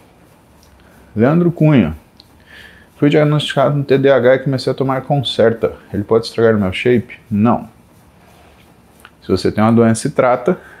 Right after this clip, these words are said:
seu shape vai melhorar. Divillens. Tem os dois ombros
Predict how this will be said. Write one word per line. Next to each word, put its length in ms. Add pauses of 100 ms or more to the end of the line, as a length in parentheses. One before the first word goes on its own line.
(240)
seu 180
shape 240
vai 140
melhorar. 500 (1900)
Divillens. 1160 (920)
Tem 120
os 120
dois 260
ombros 560